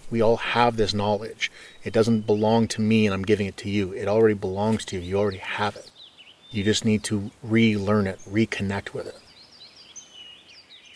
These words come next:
Come Sugarbush, I'll tell people, "This is my favorite thing to do. This is my favorite time of year." And then we get, we get into August and it's almost ricing season. I'll be like, "This is my favorite thing to do." And as soon as the snow falls and the ice starts to form and I can go out and trap, I'll be like, "This is my favorite thing to do."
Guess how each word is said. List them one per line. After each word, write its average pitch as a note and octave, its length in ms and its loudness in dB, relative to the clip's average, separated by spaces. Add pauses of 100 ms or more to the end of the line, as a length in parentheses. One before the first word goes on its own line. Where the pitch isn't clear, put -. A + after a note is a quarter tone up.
(100)
Come C#3 160 6
Sugarbush, D#3+ 640 6
I'll C#3 80 -4
tell B2+ 180 8
people, A#2 160 4
"This A#2+ 140 4
is - 60 0
my C3+ 120 6
favorite A#2+ 420 4
thing A#2 200 6
to G#2+ 60 6
do. G2 180 -2
This A#2 260 -6
is A#2 60 2
my A2+ 100 4
favorite A#2 340 4
time G#2+ 220 2
of G2 60 2
year." G2 220 0 (440)
And A#2 100 6
then A#2+ 140 8
we A#2+ 100 8
get, A#2+ 240 0
we B2 80 2
get A#2+ 140 6
into A#2 180 6
August A#2+ 380 6
and A2+ 60 0
it's G2+ 80 -2
almost A2+ 200 2
ricing A2+ 300 2
season. G#2 260 0
I'll G2+ 60 0
be G#2+ 80 2
like, G#2 140 0
"This C3 200 2
is A#2+ 60 -2
my A2 100 -2
favorite A#2+ 340 0
thing A#2 140 2
to A2+ 60 2
do." G2+ 280 0 (380)
And A2+ 80 2
as A2 100 4
soon D3 180 8
as B2+ 80 4
the B2+ 60 0
snow C3+ 360 8
falls A#2 360 6
and G#2+ 80 2
the G#2+ 80 2
ice A#2+ 160 4
starts - 260 0
to A2+ 80 -6
form G#2+ 280 -2
and G#2 80 0
I G2+ 40 -2
can G2+ 100 -2
go A2+ 100 4
out G2+ 80 2
and G#2+ 80 0
trap, A2 320 0
I'll G2+ 60 -4
be G2+ 60 -2
like, G2 100 -6
"This C#3 160 2
is C3+ 80 0
my A#2 100 2
favorite B2 380 -4
thing B2 140 4
to A2 60 2
do." G#2+ 300 0